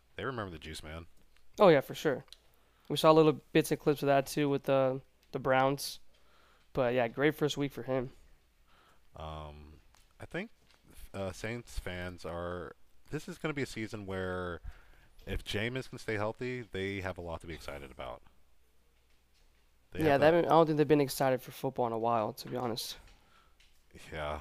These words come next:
Speaker 1: but Jameis, when he's on your team, I feel like you hate him, you hate him or love him.
Speaker 2: <laughs>
Speaker 1: But when you, he's not on your team, I think he's one of those guys where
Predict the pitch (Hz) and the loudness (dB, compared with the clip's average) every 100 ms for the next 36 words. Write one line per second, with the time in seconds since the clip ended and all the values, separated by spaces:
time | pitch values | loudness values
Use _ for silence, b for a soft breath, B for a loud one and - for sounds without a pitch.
0 | 65 82 82 78 - - - 113 143 151 | -10 -12 -12 -12 -16 -18 -8 -6 -4 -6
1 | - - b b b b b b - - | -10 -14 b b b b b b -20 -20
2 | - 98 104 107 113 117 113 - 123 127 | -16 -10 -8 -6 -4 -4 -4 -6 -6 -8
3 | 120 - - 110 107 95 90 87 107 107 | -12 -14 -10 -4 -4 -4 -6 -4 -2 -4
4 | - - _ - - - - - 87 82 | -10 -20 _ -20 -20 -20 -20 -18 -14 -8
5 | 98 95 90 80 71 65 - - - - | -6 -6 -8 -10 -12 -12 -14 -14 -20 -20
6 | - _ - - 208 - - - - _ | -20 _ -8 -2 -2 -2 -10 -12 -16 _
7 | _ _ _ _ _ - - 85 80 80 | _ _ _ _ _ -20 -12 -8 -6 -6
8 | - - - 90 104 107 101 95 82 - | -10 -18 -16 -12 -8 -8 -8 -12 -12 -14
9 | - 95 101 107 107 117 123 120 90 92 | -10 -6 -4 -4 -8 -8 -8 -10 -12 -10
10 | 95 87 95 87 - 82 85 82 82 80 | -10 -10 -10 -10 -8 -6 -6 -8 -10 -8
11 | 78 73 | -8 -12